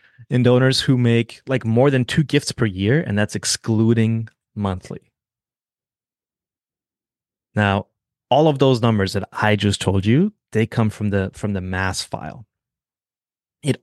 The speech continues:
also had a massive spillover effect into mid-level and major donors. But the numbers I gave you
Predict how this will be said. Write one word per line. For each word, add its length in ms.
also 420
had 220
a 60
massive 480
spillover 460
effect 420
into 220
mid-level 420
and 120
major 220
donors. 380
But 100
the 80
numbers 300
I 80
gave 300
you 340